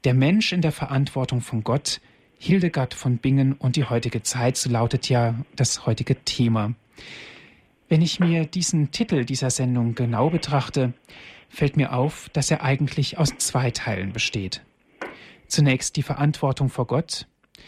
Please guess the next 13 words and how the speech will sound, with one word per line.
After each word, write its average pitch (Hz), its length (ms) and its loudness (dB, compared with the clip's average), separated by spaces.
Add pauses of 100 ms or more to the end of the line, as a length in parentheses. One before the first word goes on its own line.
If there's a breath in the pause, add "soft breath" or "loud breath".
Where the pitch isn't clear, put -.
(320 loud breath)
die 151 100 4
ja 143 100 6
so 135 220 0
alt 156 300 0
ist, - 500 -2 (240)
wie 135 100 2
es 127 140 0
Menschen 175 340 2
gibt, - 380 -4 (640 loud breath)
und 139 180 2
Hildegard 165 520 0
von 135 240 0
Bingen, 170 380 2